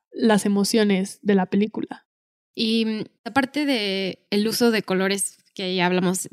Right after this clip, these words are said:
Speaker 2: de muchas maneras aquí, me gustaría un poco ver hacia el futuro,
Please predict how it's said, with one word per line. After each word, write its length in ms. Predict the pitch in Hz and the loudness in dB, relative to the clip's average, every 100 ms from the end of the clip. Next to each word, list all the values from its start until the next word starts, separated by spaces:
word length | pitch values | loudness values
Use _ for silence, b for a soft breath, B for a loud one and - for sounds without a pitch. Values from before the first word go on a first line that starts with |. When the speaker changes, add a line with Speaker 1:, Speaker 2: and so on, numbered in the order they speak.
| - | -8
Speaker 2:
de 180 | 190 180 | -2 -2
muchas 600 | 160 156 196 208 208 196 | -2 -4 -4 -4 -4 -2
maneras 460 | 190 185 180 180 180 | 0 0 0 -2 -6
aquí, 280 | - 220 b b b | -8 -8 b b b
me 80 | 214 | -6
gustaría 300 | 202 208 214 | -4 0 0
un 60 | 226 | 0
poco 640 | 220 202 226 214 - _ - | -2 -4 -4 -4 -6 _ -8
ver 200 | 190 202 | -2 2
hacia 240 | 214 - | 0 0
el 80 | 202 | -4
futuro, 500 | 202 175 196 196 302 | -4 -4 -2 -2 -4